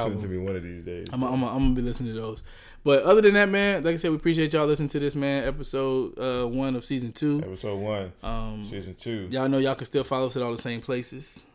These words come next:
Speaker 1: You know, ain't nothing, ain't none of that changed. Please still reach out to us. Let us know, you know, any kind of suggestions y'all got or, or, or gripes or, you know.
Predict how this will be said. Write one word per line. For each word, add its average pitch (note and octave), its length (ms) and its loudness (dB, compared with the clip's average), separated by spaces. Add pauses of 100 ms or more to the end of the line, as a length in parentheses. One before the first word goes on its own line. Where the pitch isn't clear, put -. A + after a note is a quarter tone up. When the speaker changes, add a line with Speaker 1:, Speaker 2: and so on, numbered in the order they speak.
(100)
Speaker 1:
You A2+ 80 -16
know, A2 140 -12
ain't A2+ 100 -8
nothing, A#2+ 200 -10
ain't A#2+ 180 -2
none A#2+ 120 -2
of A#2 80 -2
that A#2+ 160 -4
changed. B2 400 -4
Please C#3 260 -2
still C#3 200 0
reach C3+ 240 -2
out B2+ 140 -2
to B2+ 120 -4
us. B2 80 -8
Let B2+ 140 -4
us A#2 180 -8
know, C3 340 -4 (440)
you B2+ 80 -2
know, B2 100 0
any C3 220 0
kind C3 200 -4
of B2 60 -6
suggestions B2+ 500 0
y'all B2+ 160 0
got B2+ 320 -2
or, G2+ 280 -8 (200)
or, E2+ 200 -8 (100)
or F#2 140 -16
gripes A#2+ 480 -8
or, G#2+ 140 -8
you B2 100 -6
know. A#2+ 180 -4